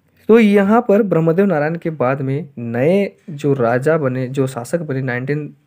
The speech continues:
थर्टी सेवन में, उन्नीस सौ सैंतीस में कामाख्या नारायण सिंह, तो इन्होंने पद्मा से ही शासन किया, यानी कि सबसे नया जो राजधानी बना वह पद्मा ही रहा। लास्ट का जो है राज-, राजधानी जो रहा वो पद्मा रहा।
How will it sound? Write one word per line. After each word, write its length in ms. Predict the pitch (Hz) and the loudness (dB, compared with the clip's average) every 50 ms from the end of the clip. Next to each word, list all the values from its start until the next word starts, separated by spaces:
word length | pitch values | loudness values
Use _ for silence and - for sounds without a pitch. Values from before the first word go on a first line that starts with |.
| _ _ _ _ - - | _ _ _ _ -18 -18
थर्टी 200 | 135 - - 143 | -10 -8 -6 -6
सेवन 320 | 139 - 139 131 143 156 | -4 -4 -2 -2 0 -2
में, 320 | 156 131 120 117 120 - - - | -2 -2 -4 -6 -6 -8 -10 -8
उन्नीस 220 | 131 135 131 - | -8 -8 -6 -6
सौ 80 | - 131 | -4 -4
सैंतीस 300 | 120 - - 170 170 - | -4 -4 -6 -6 -6 -6
में 200 | 131 131 160 - _ - | -8 -8 -10 -10 _ -10
कामाख्या 420 | 127 127 127 131 131 - - 160 | -8 -6 -6 -6 -8 -6 -6 -4
नारायण 300 | 147 127 120 117 117 117 | -2 -2 -2 -2 -4 -6
सिंह, 240 | 113 - 107 110 110 - _ _ _ _ _ | -8 -10 -12 -12 -12 -14 _ _ _ _ _
तो 120 | - 165 - 160 | -6 -4 -2 0
इन्होंने 540 | 156 151 139 123 139 135 143 160 185 247 - - _ _ _ _ _ _ _ _ _ _ - | 0 0 0 -2 -2 -2 0 0 0 -2 -4 -8 _ _ _ _ _ _ _ _ _ _ 0
पद्मा 280 | 147 143 151 165 185 190 | 2 2 2 2 0 0
से 180 | 185 - 165 | -2 -2 -6
ही 240 | 156 151 170 196 233 - _ _ _ _ _ - - | -6 -4 -4 -4 -6 -6 _ _ _ _ _ -10 -8
शासन 440 | 143 135 131 - - 156 170 220 220 - _ | -6 -6 -6 -6 -4 -4 -4 -4 -6 -8 _
किया, 200 | _ 139 123 147 | _ -4 -4 -4
यानी 320 | 123 123 139 147 156 170 | -2 0 0 0 0 0
कि 160 | 170 - 214 233 | 0 2 0 0
सबसे 640 | 214 - 139 131 135 - - 170 180 175 - - - 156 | 0 0 -4 -4 -4 -2 0 0 2 0 0 -4 -6 -6
नया 240 | 131 127 135 139 | -4 -2 -2 -2
जो 140 | 143 143 156 | -2 0 2
राजधानी 360 | 135 127 127 127 127 135 143 | 2 2 2 0 -2 -2 -2
बना 320 | 147 143 135 135 139 170 - - | -2 -2 -2 -2 -4 -4 -6 -6
वह 260 | 120 123 113 131 147 | -4 -4 -4 -4 -6
पद्मा 400 | 143 - - 104 104 120 127 131 | -6 -4 -4 -4 -4 -2 -4 -4
ही 120 | 135 139 151 | -2 -2 -2
रहा। 240 | 156 151 156 185 - - | -4 -4 -6 -8 -10 -8
लास्ट 300 | 117 117 120 127 131 - | -6 -4 -4 -4 -6 -8
का 140 | - - 143 | -6 -4 -2
जो 160 | 143 147 151 | 0 2 2
है 260 | 151 147 147 147 147 - _ - - | 2 2 0 -2 -2 -6 _ -12 -6
राज-, 320 | 185 110 113 123 135 139 - - _ _ - - - - _ _ - | -4 -2 -2 -2 -4 -8 -14 -18 _ _ -20 -20 -20 -20 _ _ 0
राजधानी 360 | 127 127 131 120 123 139 147 | 2 2 2 0 0 0 0
जो 100 | 143 147 | 2 2
रहा 140 | 135 139 151 | 2 2 0
वो 140 | 147 151 156 | 0 0 0
पद्मा 360 | 151 - 117 120 123 120 107 | 0 0 -2 -2 -2 -4 -6
रहा। 220 | 98 107 101 - | -6 -8 -10 -16